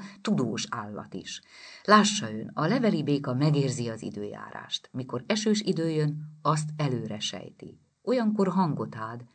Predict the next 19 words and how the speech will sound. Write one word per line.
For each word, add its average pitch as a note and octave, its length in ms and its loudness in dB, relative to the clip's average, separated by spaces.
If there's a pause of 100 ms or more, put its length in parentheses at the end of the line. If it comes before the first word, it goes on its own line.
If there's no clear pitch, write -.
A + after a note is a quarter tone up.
s - 100 -8
feljön B2+ 360 -2
a D3+ 60 2
vízből. A2 540 -4 (340)
Ha A2 100 -6
szárazságot A3+ 800 4
érez, A#3+ 400 0
akkor C#4+ 280 -2
lemegy C#3+ 320 0
a C#3+ 60 4
vízbe. A2+ 520 -6 (500)
Ó! - 20 0 (1040)
Noémi D3+ 440 2
kíváncsi A#2 460 -6
kezdett A2 400 -14
lenni. G#2+ 400 -16 (580)
„Mindjárt D3 360 0
fogok - 320 -8
egyet”, - 480 -16